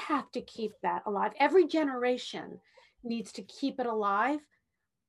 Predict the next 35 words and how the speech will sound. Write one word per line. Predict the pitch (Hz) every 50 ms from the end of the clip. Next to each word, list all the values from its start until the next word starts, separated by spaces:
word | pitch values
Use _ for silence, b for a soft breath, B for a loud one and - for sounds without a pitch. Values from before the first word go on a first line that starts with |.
| _ _ _ _ _ _ _
so | _ - 254 247 226
that | 233 226 226 226 - _
people | - - 269 - - 262 262 214 202
do | 196 214 254 285 311 349
know | 349 233 180 - - - - _ _ _ _ _ _ -
that | 208 196 208 202 - - _ _ _ _ _ _ _ _ _ -
this | 208 190 220 240 240 - -
existed | 262 214 214 190 208 226 220 220 - - - - - - - - -
and | - 214 214 220
this | 240 233 - 262
is | 247 208 190 - _
what | 208 202 208 240 240 233 - - _ _ _ _ - - 190 - _ -
was | 220 240 240 196
brought | - 240 226 214 - - -
to | - 220 190
us, | - - - - - - - _ -
you | 220 214
know? | 214 208 208 208 220 226 240 269 269 B B B B B B B B
You | 247 247
know, | 240 240 - - -
and | 262 269
music | 262 277 302 330 320 - 311 -
is | 226 190 -
so | - - 226 233 240 - _ _ _ _ _ _ _ - -
at | 220 208
a | 190
standstill | 190 - - 208 202 202 220 208 - - 247 247 240 233
right | 240 240 240 240 240
now. | - 247 240 240 240 226
I | 226 233
don't | 226 240 226 220
un-, | 214 214 -
I | 233
don't | 220 226 226 220 196
get | 214 202 202 220